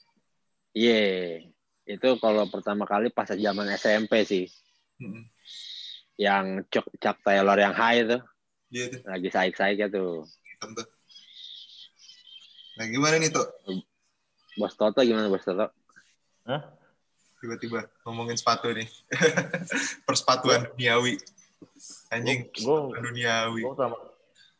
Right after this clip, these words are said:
Speaker 3: gua pertama kali punya sepatu tuh Nike, bro.
Speaker 2: Nike? Nike apa tuh?
Speaker 1: Weh,
Speaker 3: Yang Nike,
Speaker 1: saik.
Speaker 3: Nike Jordan. Nike Jordan itu loh.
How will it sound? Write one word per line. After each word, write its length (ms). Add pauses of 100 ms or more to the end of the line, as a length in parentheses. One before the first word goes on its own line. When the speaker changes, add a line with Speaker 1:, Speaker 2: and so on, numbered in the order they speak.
(300)
Speaker 3:
gua 120 (140)
pertama 220
kali 160
punya 240
sepatu 360
tuh 120
Nike, 340
bro. 220 (420)
Speaker 2:
Nike? 380
Nike 240
apa 180
tuh? 160
Speaker 1:
Weh, 160
Speaker 3:
Yang 140
Nike, 120
Speaker 1:
saik. 220
Speaker 3:
Nike 140
Jordan. 360 (360)
Nike 180
Jordan 380
itu 160
loh. 100